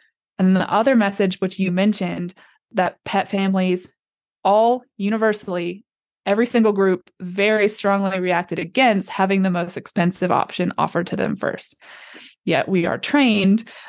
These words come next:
uh, in communications training. I've been there in lots of it. Um, and I used to do this myself before, before re-, a combination of this research and understanding some of the first choice biases that exist and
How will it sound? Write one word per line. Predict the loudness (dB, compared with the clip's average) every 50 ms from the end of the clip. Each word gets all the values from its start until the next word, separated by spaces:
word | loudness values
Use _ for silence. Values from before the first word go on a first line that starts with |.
| -20 _ _ _ -2
uh, | 0 0 0 -2 -2 0
in | 0 0
communications | 2 2 2 2 0 0 0 -2 0 0 2 0 0 0
training. | 0 -2 0 0 0 0 0
I've | 0 0 2
been | 2 2 2 2
there | 2 2 0
in | 0 0
lots | 0 0 0 0 -2 -2 -2
of | -2 0
it. | 0 0 0 0 -2 -2
Um, | -4 -4 -2 -2 -2 -2 -2 -4
and | -6 -6
I | -6
used | -4 -2 0 -2 0 -2
to | -4
do | -4 -4 -4 -2 -2
this | -2 -2 0 0
myself | -2 -2 -2 -2 -2 -2 0 -2 -2 -4 -4
before, | -4 -4 -2 -2 -2 0 0 0 0 0 -2 _
before | -8 -8 -4 -2 -2 0 0
re-, | -2 -2 -2
a | -2 0
combination | 2 2 2 4 4 2 2 2 0
of | 0 2
this | 2 2 2 0 -2
research | -2 -2 -2 0 0 0 0 0 -2 -4
and | -4 -4
understanding | -2 -2 -4 -4 -2 -2 -2 -2 -2 -4 -4
some | -4 -2 -2
of | 0 -2
the | -2
first | -2 -2 -2 -2 -2 -2
choice | -2 -2 -2 -2
biases | -2 -2 0 0 2 0 0 -2 -4 -4 -4 -4 -4 -4
that | -2 -2
exist | -2 -2 0 -2 -2 -2 -2 -2
and | -2 -2 -2 -2 -6